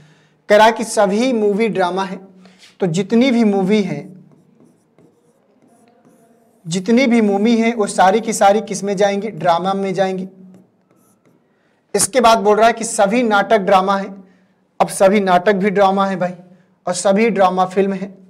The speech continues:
और सभी ड्रामा क्या है, फिल्म है। तो जितना भी ड्रामा है वो सारा का सारा किस में जाएगा, फिल्म में जाएगा। अब यहां पर बोला है कि सभी नाटक ड्रामा है,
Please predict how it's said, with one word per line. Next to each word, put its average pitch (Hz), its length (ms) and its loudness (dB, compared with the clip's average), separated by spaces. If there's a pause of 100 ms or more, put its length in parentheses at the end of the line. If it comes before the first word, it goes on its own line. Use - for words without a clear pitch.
(500)
और 190 100 2
सभी 196 380 2
ड्रामा 208 360 4
क्या 214 180 4
है, 220 220 -2
फिल्म 196 260 -4
है। 185 160 -8 (440)
तो 175 60 -8
जितना 190 380 0
भी 226 120 -2
ड्रामा 196 380 2
है 190 260 -12 (400)
वो 185 60 0
सारा 196 320 6
का 220 100 0
सारा 202 260 0
किस 196 240 -10
में 202 100 -6
जाएगा, 190 340 0 (680)
फिल्म 220 240 2
में 196 140 -4
जाएगा। 175 320 0 (3000)
अब 196 100 4
यहां 214 280 2
पर 247 160 2
बोला 220 220 6
है 254 80 4
कि 254 100 -6
सभी 226 360 0
नाटक 214 340 0
ड्रामा 190 380 2
है, 196 140 -6